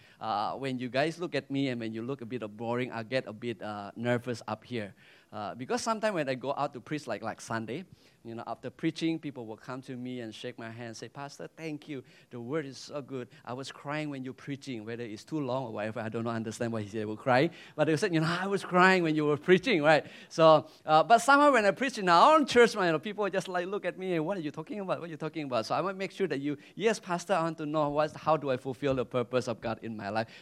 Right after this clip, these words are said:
Do you want to know? Say yes. All right, so that's much better. Okay, number one, so I just want to give you some practical, uh, way, how do you find the purpose of God in your life and how do you fulfill it?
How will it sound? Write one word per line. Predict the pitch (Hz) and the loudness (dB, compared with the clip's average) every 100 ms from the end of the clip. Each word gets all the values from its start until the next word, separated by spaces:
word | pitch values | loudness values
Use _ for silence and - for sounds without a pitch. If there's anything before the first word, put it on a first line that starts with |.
| - | 6
Do | |
you | 143 | 10
want | 160 165 160 | 12 10 6
to | |
know? | 147 147 131 | 6 8 6
Say | 156 196 | 8 6
yes. | 196 240 - - _ _ _ - - - - | 8 6 2 -6 _ _ _ -20 -20 -18 -4
All | 117 120 | 4 6
right, | 123 123 127 113 | 8 8 8 4
so | - 117 | 0 -2
that's | 117 113 - | -2 -2 -2
much | 113 - | -4 -4
better. | 104 104 101 - - - - | -8 -8 -8 -12 -18 -14 4
Okay, | 214 | 6
number | 262 277 285 | 8 8 10
one, | 285 262 160 | 12 12 12
so | - | 8
I | 170 | 8
just | 170 226 | 8 6
want | 233 | 6
to | 190 | 4
give | 160 | 4
you | 196 185 | 2 4
some | 185 175 | 2 4
practical, | 175 175 175 143 160 160 - - | 6 6 4 4 6 4 2 0
uh, | 143 139 135 | 6 8 8
way, | 151 165 165 165 - | 8 10 10 8 2
how | 165 165 | 6 6
do | 151 | 6
you | 147 | 2
find | 139 - 156 156 | 2 6 6 6
the | |
purpose | 139 156 147 156 147 | 2 4 4 2 0
of | 139 | 0
God | 120 139 135 | 4 6 4
in | 135 | -2
your | 131 | -4
life | 131 139 123 | 2 2 2
and | 123 | -4
how | 104 131 131 | 2 4 4
do | 127 | 4
you | 120 | -4
fulfill | 113 123 110 95 139 131 | -6 -8 -8 2 2 4
it? | 117 | 0